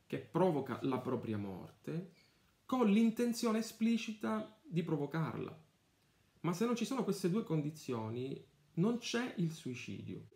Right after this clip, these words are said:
E ripeto, su-, suicida è chi compie un'azione da cui de-, deriva direttamente la morte e che lo fa con l'intenzione di provocarla.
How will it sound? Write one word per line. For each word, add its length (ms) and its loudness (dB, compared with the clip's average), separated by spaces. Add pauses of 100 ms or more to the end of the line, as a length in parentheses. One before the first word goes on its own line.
E 80 -4
ripeto, 380 2
su-, 180 -10
suicida 440 0
è 160 2
chi 180 0
compie 320 0
un'azione 400 0
da 100 2
cui 120 -6
de-, 160 -4
deriva 240 4
direttamente 500 2
la 80 2
morte 540 -2 (260)
e 120 0
che 100 2
lo 100 6
fa 180 2
con 140 4
l'intenzione 500 4
di 80 4
provocarla. 760 -2